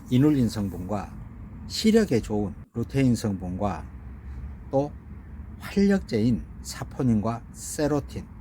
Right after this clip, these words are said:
등 골고루 성분을 함유하고 있습니다. 그래서 항암에도 좋고,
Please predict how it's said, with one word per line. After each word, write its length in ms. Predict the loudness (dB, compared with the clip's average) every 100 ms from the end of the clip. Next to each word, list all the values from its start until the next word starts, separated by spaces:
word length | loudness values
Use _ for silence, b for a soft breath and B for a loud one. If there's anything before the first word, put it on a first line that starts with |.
| -16 -16 0
등 220 | 2 2 -2 -14
골고루 760 | -8 0 2 4 4 4 2 -2 -12 -12
성분을 520 | -6 -2 2 2 0
함유하고 500 | -2 0 2 2 -2
있습니다. 500 | -8 -8 -6 -6 -8 -14 -16 -14 -14 -14 B B B B
그래서 220 | -2 -2
항암에도 680 | 0 2 6 6 4 0 -6
좋고, 580 | -8 -10 -6 -4 -4